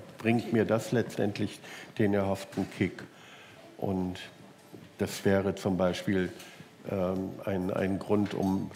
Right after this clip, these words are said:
loszugehen. Dann ist der Tatplan, ka-, ist dann in gewisser Weise da, aber das Opfer ist dann eben halt noch offen. Und dann geht es darum, ja, an wen ka-, wen kann ich mich nähern?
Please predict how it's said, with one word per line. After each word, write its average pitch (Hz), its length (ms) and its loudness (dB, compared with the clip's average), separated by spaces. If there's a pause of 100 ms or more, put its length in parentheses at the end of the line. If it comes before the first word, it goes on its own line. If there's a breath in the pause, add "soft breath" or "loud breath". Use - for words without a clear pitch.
loszugehen. 85 880 0
Dann 90 180 2
ist 92 220 -2
der 90 320 2
Tatplan, 104 800 0 (540 loud breath)
ka-, - 100 -4 (100)
ist - 220 -2
dann 104 140 4
in 95 160 2
gewisser 95 460 0
Weise 87 400 2
da, 98 400 0
aber 101 160 0
das 92 260 -2
Opfer 101 360 -2
ist - 200 -6
dann 85 140 -2
eben 82 260 -4
halt 82 200 -6
noch 80 200 -6
offen. 92 340 -4
Und 92 140 -2
dann 107 180 2
geht 107 180 0
es 104 180 -6
darum, 104 440 2 (460 loud breath)
ja, 92 200 4 (100)
an 95 160 -2
wen 104 320 2 (120)
ka-, - 140 -6 (120)
wen 110 340 2
kann 110 180 0
ich - 200 -4
mich - 220 -6
nähern? 107 400 2